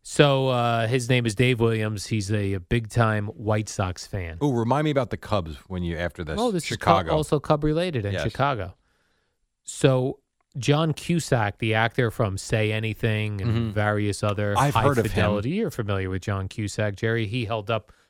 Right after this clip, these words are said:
Speaker 1: the big radio and Say Anything with the Peter Gabriel song going.
Speaker 2: Yeah.
Speaker 1: In Your Eyes.
Speaker 2: Right.
Speaker 1: That's how he won back the girl.
Speaker 2: Didn't see it.
Speaker 1: So he is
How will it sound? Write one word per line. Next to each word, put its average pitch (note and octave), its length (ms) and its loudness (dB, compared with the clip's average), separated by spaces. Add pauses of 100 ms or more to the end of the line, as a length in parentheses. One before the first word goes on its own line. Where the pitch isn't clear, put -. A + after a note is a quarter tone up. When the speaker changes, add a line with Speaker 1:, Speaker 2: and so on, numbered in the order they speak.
Speaker 1:
the A#2+ 100 -2
big A#2+ 200 0
radio A2 480 2
and G2+ 120 -4
Say G#2+ 240 0
Anything G#2+ 540 -4 (440)
with A#2 140 0
the - 80 -2
Peter A2+ 300 2
Gabriel A2+ 460 0
song A2 300 -2
going. A2 480 -2
Speaker 2:
Yeah. D#2 180 -2 (200)
Speaker 1:
In A#2 160 -2
Your A2 200 0
Eyes. A2 540 -2
Speaker 2:
Right. D#2+ 240 -4 (220)
Speaker 1:
That's - 180 -6
how G#2+ 140 4
he G#2 80 -2
won G#2+ 220 -4
back G2+ 240 -2
the G#2 80 -8
girl. G#2 420 -6 (120)
Speaker 2:
Didn't D#2 200 -6
see - 120 -14
it. C2+ 140 -18 (320)
Speaker 1:
So C#3 260 4
he F#3 280 0
is C#3 400 -2